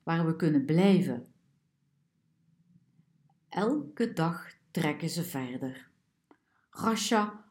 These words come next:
wordt helemaal vuil. Haar haren plakken. Er is niet genoeg water om je goed te wassen.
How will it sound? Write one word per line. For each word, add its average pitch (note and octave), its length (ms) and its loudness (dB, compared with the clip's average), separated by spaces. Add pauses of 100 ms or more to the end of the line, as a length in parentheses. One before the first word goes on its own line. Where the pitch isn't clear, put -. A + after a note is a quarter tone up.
wordt - 360 -2 (120)
helemaal G3 720 8
vuil. F3+ 720 4 (280)
Haar E3+ 240 0
haren G3 720 4
plakken. B3+ 540 2 (1080)
Er E3 140 -2
is D#3+ 160 -2
niet F3 160 2
genoeg E3 280 0
water F3+ 600 2 (200)
om F3 200 4
je D#3+ 120 6
goed C#4 280 6
te F3+ 140 4
wassen. G#3+ 580 2